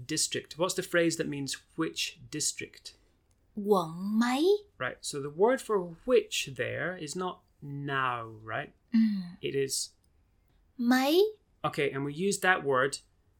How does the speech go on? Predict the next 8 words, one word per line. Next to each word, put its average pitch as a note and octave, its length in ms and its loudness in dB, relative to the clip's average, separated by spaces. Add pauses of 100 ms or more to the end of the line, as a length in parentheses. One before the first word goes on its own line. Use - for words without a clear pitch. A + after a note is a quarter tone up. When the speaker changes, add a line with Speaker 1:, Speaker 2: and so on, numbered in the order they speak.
(680)
Speaker 1:
because C#3+ 640 -2 (240)
most D3+ 640 -2
of D#3+ 60 -12
the C#3 60 -12 (100)
districts C#3+ 400 -4
have B2+ 220 -2
numbers, C#3+ 720 -4
right? - 160 -6